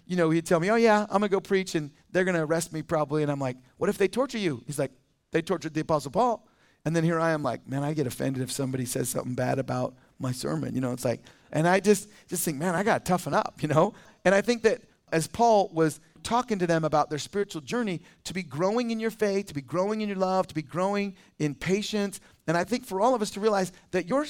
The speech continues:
Christian journey is a lifelong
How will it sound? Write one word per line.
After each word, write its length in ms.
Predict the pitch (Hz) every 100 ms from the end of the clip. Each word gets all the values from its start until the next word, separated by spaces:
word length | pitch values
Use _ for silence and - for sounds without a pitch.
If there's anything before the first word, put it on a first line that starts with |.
| -
Christian 420 | - 262 - 202
journey 420 | 185 240 226 208 - _
is 260 | - 202 196 -
a 340 | 180 180 170 - -
lifelong 1120 | 143 175 185 214 208 - - 175 185 185 185